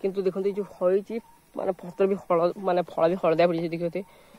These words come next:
ବହୁତ ବହୁତ ହଳଦିଆ ପଡ଼ିଛି। ଆଉ ଯୋଉ, ଯୋଉ, ଆଉ ଦନ୍ଦା ବି ବହୁତ ମାତ୍ରାରେ ଅଛନ୍ତି। ଏବେ ଦନ୍ଦା ଆଉ ପିମ୍ପୁଡ଼ି, ମାନେ, ବହୁତ ଅସୁବିଧା କରିବେ ଯଦି ଫଳ ହେଲା ବେଳକୁ। ଦନ୍ଦା, ପିମ୍ପୁଡ଼ି, ମହୁମାଛି ଏବେ ତାଙ୍କର କିଛି ଦରକାର ନାହିଁ, କାରଣ ଫଳ ହେବେ, ଫଳ ଦେଖନ୍ତୁ, କେଡ଼େ କେଡ଼େ ହେଇଗଲାଣି।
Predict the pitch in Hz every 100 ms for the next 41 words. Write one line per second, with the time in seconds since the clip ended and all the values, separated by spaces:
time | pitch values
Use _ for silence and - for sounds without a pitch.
0 | - _ - 175 175 175 185 175 175 185
1 | 190 196 190 175 175 170 175 165 165 -
2 | _ - 180 165 165 180 175 175 170 180
3 | 180 180 190 202 - - - - - -
4 | 190 170 165 170 202 202 180 175 170 170
5 | 165 165 170 170 170 170 160 170 165 175
6 | 170 165 165 - 165 170 160 165 165 190
7 | _ - - - - 175 175 180 180 170
8 | 175 175 170 170 170 - 185 165 151 185
9 | 170 170 175 165 165 165 - 180 180 175
10 | 165 175 - - - - _ 160 170 190
11 | 175 180 175 - - 170 175 180 202 180
12 | 185 170 190 180 175 156 156